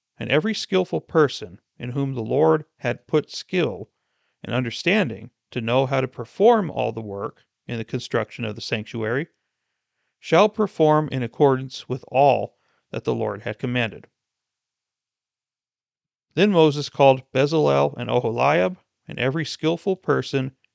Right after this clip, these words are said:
in whom the Lord had put skill, everyone whose heart stirred him,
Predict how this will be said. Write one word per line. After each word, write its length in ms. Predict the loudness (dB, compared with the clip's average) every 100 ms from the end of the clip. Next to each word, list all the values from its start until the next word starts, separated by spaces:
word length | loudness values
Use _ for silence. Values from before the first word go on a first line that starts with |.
| -12
in 160 | -8
whom 220 | -6 -4 -4
the 80 |
Lord 360 | -2 2 2 0 _ _ _
had 160 | -16
put 280 | -4 -4 -4
skill, 480 | -12 -4 -4 -4 -14 _ _ _ _ _ _ _ -6
everyone 460 | -2 0 0 -2
whose 260 | -4 -12 -4
heart 340 | 2 2 2
stirred 380 | -12 -2 -2 -2
him, 240 | -10 -20